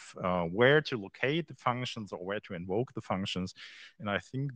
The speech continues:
this is maybe not the good direction to do that, right? Because it makes things more complex. And I can remember discussions here in the I T F where the application developers said, um, "Please, um, no, don't do that."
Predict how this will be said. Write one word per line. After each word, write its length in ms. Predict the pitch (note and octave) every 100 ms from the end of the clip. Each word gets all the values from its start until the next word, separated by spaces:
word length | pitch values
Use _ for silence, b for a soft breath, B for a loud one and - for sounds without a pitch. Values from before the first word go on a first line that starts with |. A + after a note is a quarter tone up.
| G2+
this 220 | A#2+ -
is 160 | A#2+ -
maybe 440 | G#2+ A2+ B2 A#2
not 420 | A2 A2 A2 A#2
the 80 | -
good 200 | G2+ G#2+
direction 560 | G2 F2 F#2 - - F#2+
to 80 | -
do 160 | G2 F#2
that, 160 | C#2+ - -
right? 180 | F2+ - _
Because 300 | - A2 G2
it 60 | F#2+ _ -
makes 320 | G#2 G#2 - -
things 240 | - G2+ -
more 140 | F#2
complex. 460 | - E3 C3+ A2+ -
And 100 | G2
I 80 | G#2+
can 240 | - E3+
remember 360 | C3+ G2+ F#2+ G2
discussions 600 | G2+ - G2+ - G#2 -
here 140 | G#2+
in 60 | F#2
the 120 | F2+
I 100 | E2+
T 160 | -
F 80 | F2+ - B B B B B
where 120 | G#2
the 140 | G#2+ A2+
application 520 | - A#2 B2+ B2+ B2
developers 520 | G#2 F#2+ G#2 G#2+ G2
said, 260 | - F#2+ G2 -
um, 440 | G2 G2 F2+ F#2 - _
"Please, 480 | - C3+ A2 - - -
um, 340 | G#2 F2+ E2 F2 _ _ _ _
no, 160 | A2 E2+
don't 220 | A2 F#2+
do 120 | F#2 E2+
that." 180 | C#2